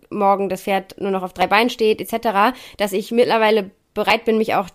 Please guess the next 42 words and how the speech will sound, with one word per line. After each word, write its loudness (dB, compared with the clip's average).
dieser 0
Situation -4
zu -8
stellen, 4
dass 0
dann -2
Leute 0
vielleicht 0
das -6
ganz -6
anders 2
bewerten 2
und -2
meine 2
Entscheidung 0
falsch 0
finden. 0
Da 2
war 4
ich -4
früher 2
ein 2
bisschen 0
vorsichtiger. -2
Also -6
ich -16
hatte -4
immer 0
ein -2
bisschen -6
Angst, -4
dass -6
man -2
mir 4
und -2
meinen 2
Entscheidungen 0
nicht -4
traut 0
und, -6
äh, -4
meinem -2